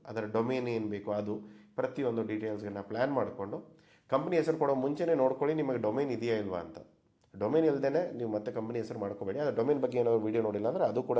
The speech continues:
ವಿಡಿಯೋ already ಅಪ್ಲೋಡ್ ಆಗಿದೆ, ಅದನ್ನು ಕೂಡ ಹೋಗಿ ಪ್ರಾಪರಾಗಿ ಚೆಕ್ ಮಾಡ್ಕೊಳ್ಳಿ. ನೇಮ್ ಸೆಲೆಕ್ಷನಲ್ಲಿ ಇದೆ ಅದು, ಅದನ್ನು ನೋಡ್ಕೊಳ್ಳಿ. ಓಕೆ, so ಇಷ್ಟು ನೋಡಿಕೊಂಡು ನೀವು ಯಾವ ಕಂಪನಿನ ಸ್ಟಾರ್ಟ್ ಮಾಡ್ತಾ ಇದ್ದೀರಾ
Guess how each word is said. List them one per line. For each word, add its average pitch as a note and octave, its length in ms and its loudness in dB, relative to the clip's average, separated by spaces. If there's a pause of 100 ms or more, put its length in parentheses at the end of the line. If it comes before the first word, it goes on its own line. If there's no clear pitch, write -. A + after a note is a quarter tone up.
(140)
ವಿಡಿಯೋ G#2+ 220 0
already G#2 300 0
ಅಪ್ಲೋಡ್ G#2 280 -2
ಆಗಿದೆ, G#2 240 0 (400)
ಅದನ್ನು A2+ 220 -4
ಕೂಡ G#2+ 100 -2
ಹೋಗಿ A2 240 -4
ಪ್ರಾಪರಾಗಿ G#2 420 -4
ಚೆಕ್ A2 200 -8
ಮಾಡ್ಕೊಳ್ಳಿ. F#2 380 -12
ನೇಮ್ F3 180 0
ಸೆಲೆಕ್ಷನಲ್ಲಿ B2 580 -4
ಇದೆ F#2+ 140 -6
ಅದು, E2 200 -10 (400)
ಅದನ್ನು A#2 200 -2
ನೋಡ್ಕೊಳ್ಳಿ. G2 380 -8 (520)
ಓಕೆ, G#2+ 180 -8 (520)
so C3 100 -2 (680)
ಇಷ್ಟು B2+ 220 -8
ನೋಡಿಕೊಂಡು E3 460 4
ನೀವು C3 220 -2
ಯಾವ A#2 220 2
ಕಂಪನಿನ C3+ 380 0
ಸ್ಟಾರ್ಟ್ A#2 280 -4
ಮಾಡ್ತಾ A2 280 -4
ಇದ್ದೀರಾ G#2+ 240 -2